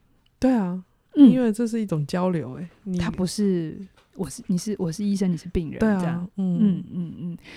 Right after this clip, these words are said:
Speaker 2: 所以它里头就有很多叙事，所谓叙事，英文叫做 na-，narrative，
Speaker 1: 嗯。
Speaker 2: 但是你可以把它想象成 story，
Speaker 1: 嗯。
Speaker 2: 故事。
Speaker 1: 嗯。
Speaker 2: 它其实就是故事治疗。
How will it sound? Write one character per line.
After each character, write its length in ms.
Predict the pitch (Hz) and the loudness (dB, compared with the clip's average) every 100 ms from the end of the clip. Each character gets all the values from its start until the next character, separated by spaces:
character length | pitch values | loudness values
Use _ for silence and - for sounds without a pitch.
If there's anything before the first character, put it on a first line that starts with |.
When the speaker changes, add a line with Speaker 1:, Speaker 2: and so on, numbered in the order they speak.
| - | -4
Speaker 2:
所 140 | 330 | 0
以 40 | 294 | 2
它 200 | 330 339 | 2 2
里 160 | 226 | 2
头 180 | 180 185 | 0 -2
就 140 | 254 | 0
有 160 | 233 202 | 0 0
很 240 | 196 170 | -2 -4
多 220 | 165 202 208 | -2 -2 -2
叙 320 | - 262 208 | -2 0 0
事， 200 | 220 208 | 0 -4
所 140 | 180 | 0
谓 100 | 214 | 0
叙 220 | 254 277 | 0 0
事， 260 | 247 262 240 - - - - _ - | 0 0 -2 -4 -20 -20 -20 _ 2
英 140 | 311 | 6
文 140 | 277 | 6
叫 100 | 240 | 6
做 120 | 240 226 | 6 6
na-，narrative， 1080 | 240 247 - - 262 269 240 165 - - - - _ _ _ - | 4 0 -10 0 4 6 4 0 -8 -16 -18 -20 _ _ _ -2
Speaker 1:
嗯。 80 | 226 | 4
Speaker 2:
但 160 | 277 | 4
是 140 | 269 254 | 6 6
你 120 | 190 | 4
可 100 | 208 | 2
以 60 | 208 | -2
把 260 | 170 180 | -2 -4
它 80 | 196 - | -6 -10
想 340 | - - 175 | -4 -2 0
象 240 | 175 226 202 | 0 2 2
成 400 | - 160 170 180 _ _ _ | 2 -4 -4 -6 _ _ _
story， 600 | - - 208 196 202 165 | -14 0 2 2 2 0
Speaker 1:
嗯。 40 | - _ _ _ - | -2 _ _ _ 2
Speaker 2:
故 240 | 240 175 | 2 2
事。 340 | 170 180 165 - | -2 -6 -8 -6
Speaker 1:
嗯。 360 | 247 262 233 160 | -4 -2 -2 -2
Speaker 2:
它 100 | 302 | 0
其 140 | 240 | 0
实 40 | |
就 100 | 208 | 0
是 80 | 220 | -2
故 260 | - 277 180 | 0 0 0
事 240 | - 190 | 0 -4
治 220 | 160 175 | -2 -6
疗。 200 | 147 - | -6 -12